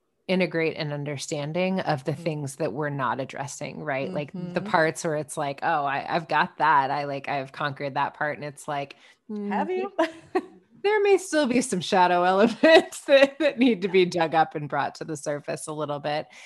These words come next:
Speaker 1: And that is what's beautiful about when we
Speaker 2: Mm-hmm.
Speaker 1: have these ebbs. It's like, "Oh, and here I am back in those, like,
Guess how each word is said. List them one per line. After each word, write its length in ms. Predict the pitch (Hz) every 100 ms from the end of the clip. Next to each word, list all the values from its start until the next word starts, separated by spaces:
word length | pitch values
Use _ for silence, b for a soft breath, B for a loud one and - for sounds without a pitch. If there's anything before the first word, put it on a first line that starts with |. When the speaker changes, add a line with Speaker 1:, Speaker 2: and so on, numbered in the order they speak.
| B
Speaker 1:
And 440 | - 156 156 156 - -
that 280 | 151 156
is 220 | 180 175 -
what's 240 | 190 -
beautiful 600 | - 185 349 359 - -
about 320 | 143 147 143
when 200 | 147 151
we 100 | 156
Speaker 2:
Mm-hmm. 80 | 160
Speaker 1:
have 180 | 156 156
these 220 | 156 147 -
ebbs. 400 | 185 214 156 143
It's 220 | 139 -
like, 180 | 139 -
"Oh, 200 | 165 165
and 120 | 143 135
here 260 | - 151
I 120 | 143
am 420 | 143 156 160 156 135
back 360 | 143 135 135
in 120 | 135 131
those, 360 | 123 127 -
like, 260 | 127 127